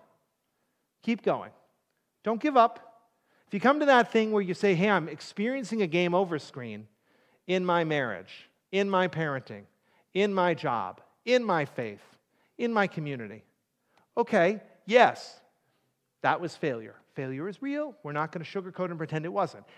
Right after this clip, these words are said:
However, also, God gives us a second chance. He's beyond us and he's with us. He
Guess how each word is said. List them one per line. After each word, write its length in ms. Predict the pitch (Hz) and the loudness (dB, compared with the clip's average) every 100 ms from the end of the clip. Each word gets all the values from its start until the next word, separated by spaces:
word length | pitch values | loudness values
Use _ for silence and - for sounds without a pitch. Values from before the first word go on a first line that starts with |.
| _ _ | _ _
However, 480 | - 269 294 170 190 | -2 2 2 2 0
also, 680 | 196 262 254 - 131 156 190 _ _ _ _ _ _ _ _ _ _ _ _ _ | 2 2 0 -4 -4 -4 -8 _ _ _ _ _ _ _ _ _ _ _ _ _
God 240 | - 196 214 | 4 4 4
gives 160 | 226 | -2
us 140 | 233 165 | -4 -4
a 40 | |
second 280 | 160 185 165 | -4 -4 -4
chance. 280 | 165 180 151 | -2 -2 -2
He's 140 | 160 | -8
beyond 440 | 139 170 214 277 247 | -4 2 4 6 6
us 180 | 202 | 4
and 100 | 170 | 0
he's 160 | 156 143 | -4 -4
with 240 | 170 226 | 0 0
us. 240 | 123 156 - | 0 -6 -6
He 220 | 165 | -8